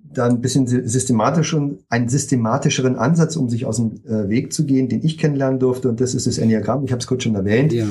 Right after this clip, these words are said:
Speaker 1: Wo ich mal so eine, so ein Bird's Eye View, also so, so, so, so ein Blick aus einer anderen Perspektive auf die Züge, be-, meine Charakterzüge bekomme, mit denen ich mich bisher so stark identifiziert habe und dann feststellen darf, Moment mal,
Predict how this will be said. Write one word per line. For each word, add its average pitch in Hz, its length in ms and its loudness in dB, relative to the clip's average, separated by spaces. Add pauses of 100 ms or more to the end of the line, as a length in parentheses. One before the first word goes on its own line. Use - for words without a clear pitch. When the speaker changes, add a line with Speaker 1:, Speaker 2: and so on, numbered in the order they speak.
(420)
Speaker 1:
Wo 131 180 0
ich 143 380 -2
mal 123 400 2
so 123 160 2
eine, 117 180 0 (100)
so 127 140 0
ein 107 60 0
Bird's 139 340 2
Eye 123 260 -2
View, 131 220 0
also 120 220 -2
so, 117 180 -2
so, 117 240 -4
so, 120 240 -4
so 120 100 -4
ein 113 80 -2
Blick 160 200 0
aus 131 120 0
einer 135 80 0
anderen 135 220 0
Perspektive 139 680 0 (280)
auf 120 180 0 (280)
die 120 120 -2
Züge, 190 500 2
be-, 151 580 -8
meine 123 180 0
Charakterzüge 143 720 0
bekomme, 131 520 -2 (240)
mit 117 160 -4
denen 123 140 2
ich 120 100 -2
mich 120 240 -4
bisher 131 280 0
so 143 120 2
stark 123 280 -2
identifiziert 117 680 -2
habe 110 140 0
und 104 40 -2
dann 113 160 2
feststellen 120 440 0
darf, 107 260 0
Moment 110 260 -2
mal, 107 240 -2